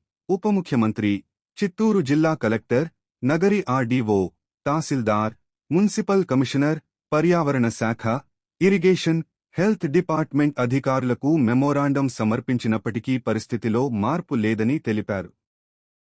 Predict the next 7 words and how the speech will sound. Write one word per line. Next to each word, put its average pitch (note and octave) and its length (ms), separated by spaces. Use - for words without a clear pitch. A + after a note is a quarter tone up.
దీంతో A2 480
ప్రజారోగ్యం D3 720
తీవ్ర F3+ 280
ప్రమాదంలో B2+ 680
పడిందని G#2 480
పేర్కొన్నారు. G2 680
డైయింగ్ E3+ 440